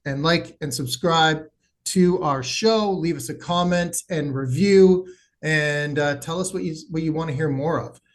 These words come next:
If you wanna hear, um, different topics that you haven't heard on the show before, let us know what they are. And, and we're, we're gonna be sure to get some new and exciting and fun guests on the show, and we're gonna keep on learning a lot from them. So,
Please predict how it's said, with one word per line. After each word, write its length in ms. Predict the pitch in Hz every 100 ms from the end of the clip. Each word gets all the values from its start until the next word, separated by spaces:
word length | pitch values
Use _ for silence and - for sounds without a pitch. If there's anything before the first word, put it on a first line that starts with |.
| _
If 80 | -
you 80 | 151
wanna 160 | 156 147
hear, 400 | 156 147 143 139
um, 600 | 143 139 139 135 139 143
different 300 | 165 165 127
topics 680 | 165 180 202 190 - - _ _ -
that 160 | 151
you 120 | 147 151
haven't 300 | 165 170 170
heard 220 | 175 185
on 80 | 180
the 80 |
show 240 | 165 185 190
before, 400 | 185 190 202 196
let 160 | 160
us 120 | 185 185
know 120 | 185
what 160 | 185
they 100 | 143
are. 400 | 151 202 226 220 - _ _ 165
And, 680 | 165 160 165 160 160 156 156 - _ _ _ _ _ _ _
and 360 | 156 151 143 147
we're, 280 | 147 214 214
we're 120 | 185
gonna 160 | 175 180
be 100 | 170
sure 300 | - 196 196
to 40 |
get 160 | 170 160
some 220 | 160 151
new 320 | 160 196 202
and 100 | -
exciting 640 | 156 143 - 185 190 190 190
and 160 | 139
fun 300 | 123 175 185
guests 320 | 160 180 185 185
on 160 | 175
the 80 | 160
show, 380 | 156 165 185 165
and 260 | 139 139
we're 80 | 139
gonna 320 | 143 143 143
keep 300 | - 185 185
on 180 | 165 160
learning 300 | 151 156 156
a 40 | 139
lot 320 | 143 151 -
from 260 | 135 131
them. 180 | 123 123
So, 320 | - 135 127